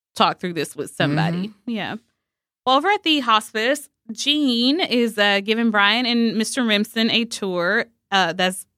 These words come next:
Speaker 1: Remsen Pharmaceuticals, Remsen there. Jean talks about the work that they are doing and reveals that he is also positive, and he's lucky that the medications such as Indovir have proved effective for him, where others have not been so fortunate.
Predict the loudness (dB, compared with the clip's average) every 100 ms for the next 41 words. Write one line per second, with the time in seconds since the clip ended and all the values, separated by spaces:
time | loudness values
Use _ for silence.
0 | -4 -4 -4 -6 -4 -4 -4 -8 -8 -6
1 | -8 -8 -10 -10 -10 -16 -18 -18 _ _
2 | _ _ -2 4 4 4 4 2 0 0
3 | 2 2 2 2 2 2 -2 -4 -2 -2
4 | 0 2 4 4 2 2 2 2 0 2
5 | 2 4 2 2 0 -2 0 0 0 -2
6 | -2 -2 _ _ _ -4 2 2 2 2
7 | 0 0 -4 2 2 2 -2 -2 -2 -2
8 | -4 0 2 2 0 -2 -2 -2 -4 -2
9 | -2 -2 2 2 2 0 -2 0 0 0
10 | _ _ _ _ 0 0 0 0 -2 -4
11 | -6 -4 -2 2 4 4 4 2 2 2
12 | 2 -2 -6 -2 -2 0 -2 -4 -6 -6
13 | -8 -8 -8 -8 -10 -14 -12 -14